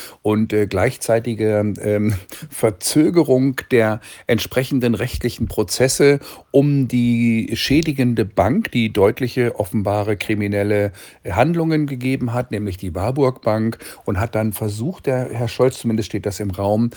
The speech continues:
äh, Verjährungsfristen rauszuholen, sodass die Steuerzahler um siebenundvierzig Millionen Euro betrogen wurden. Das ist ja ein guter Einstand, wenn man Bundeskanzler wird, dass man schon mal siebenundvierzig Millionen Minus auf der Uhr hat, die man den Steuerzahlern eingebrockt hat.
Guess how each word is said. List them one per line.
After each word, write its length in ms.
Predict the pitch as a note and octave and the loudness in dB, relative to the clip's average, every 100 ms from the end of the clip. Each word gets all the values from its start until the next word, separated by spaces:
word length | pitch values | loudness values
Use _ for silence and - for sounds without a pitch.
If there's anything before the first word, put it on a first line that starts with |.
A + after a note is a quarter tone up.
| - - | -14 -8
äh, 140 | - A2 | 0 0
Verjährungsfristen 880 | - A#2 D#3+ D3 A2 - G2+ - G2 | 2 0 0 0 -4 -6 -6 -6 -2
rauszuholen, 580 | A2 - C#3 B2 A3+ | -2 -2 -2 0 -2
sodass 260 | F3 A#2+ A#2+ | -2 -2 -2
die 120 | A#2+ | -4
Steuerzahler 720 | - A2+ B2+ B2+ - A#2 A2+ | -2 0 2 0 0 -2 0
um 120 | A2+ A#2 | 0 -2
siebenundvierzig 800 | D3+ C#3 C3 C3+ C3 - A#2 | 0 -2 -2 -6 -6 -8 -8
Millionen 580 | G#2+ G2+ G#2+ B2 B2+ B2+ - - - - - | -6 -4 -2 0 0 -2 -6 -18 -20 -12 2
Euro 300 | B2 F3+ D#3 | 4 6 4
betrogen 540 | C#3+ - D3 C#3 B2+ | 0 2 2 4 4
wurden. 200 | B2+ B2 | 2 4
Das 120 | B2+ | 2
ist 20 | |
ja 80 | D#3 | 2
ein 140 | C#3 B2+ | 2 0
guter 280 | F#3+ C3 | -2 0
Einstand, 480 | G#2 C#3+ F3+ D3+ D3 | 2 2 2 0 2
wenn 120 | C#3 | 2
man 100 | C#3 | 0
Bundeskanzler 720 | B2+ C#3+ C#3 - B2 B2+ A#2 A#2 | 2 2 0 -2 -4 0 0 0
wird, 140 | A2+ | -2
dass 120 | G#2 | -2
man 120 | A2 | -2
schon 100 | G#2 | -2
mal 140 | G#2+ G2 | -2 -2
siebenundvierzig 600 | A#2 A2+ - A#2 - G#2 | 0 -2 -2 -4 -4 -2
Millionen 460 | G2+ G#2 B2 A#2+ | 0 2 2 2
Minus 340 | B2 C#3+ D3+ B2+ | 2 2 2 0
auf 160 | G2+ | -2
der 160 | - A2 | 2 2
Uhr 160 | A2+ G#2 | 2 0
hat, 180 | F#2+ | 0
die 80 | A2+ | 0
man 120 | G#2 | 0
den 140 | F#2 F2+ | 0 -2
Steuerzahlern 680 | - C3+ A#2+ - G#2+ G#2 | -2 -2 -2 -2 0 0
eingebrockt 560 | G2 G#2+ G2+ F#2 G2 - | 0 0 -2 -2 -4 -2
hat. 160 | G#2+ | -6